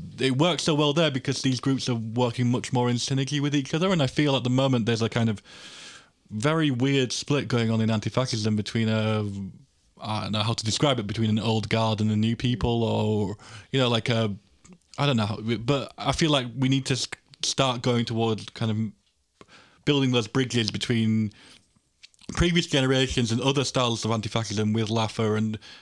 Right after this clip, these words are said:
making each other think that they're important and needed, 'cause I think they are.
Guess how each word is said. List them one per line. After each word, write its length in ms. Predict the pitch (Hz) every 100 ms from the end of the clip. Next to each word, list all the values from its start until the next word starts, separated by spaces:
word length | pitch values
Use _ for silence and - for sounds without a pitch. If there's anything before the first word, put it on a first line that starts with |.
| -
making 360 | 117 120 120 117
each 200 | 117 127
other 160 | 117
think 300 | 110 117 110
that 380 | 110 104 - -
they're 160 | 110 107
important 720 | 104 110 107 - 104 98 - _ 110
and 480 | 104 104 104 98 -
needed, 380 | 110 107 101 -
'cause 120 | 107
I 80 | 110
think 240 | 110 85
they 120 | 90 87
are. 180 | 95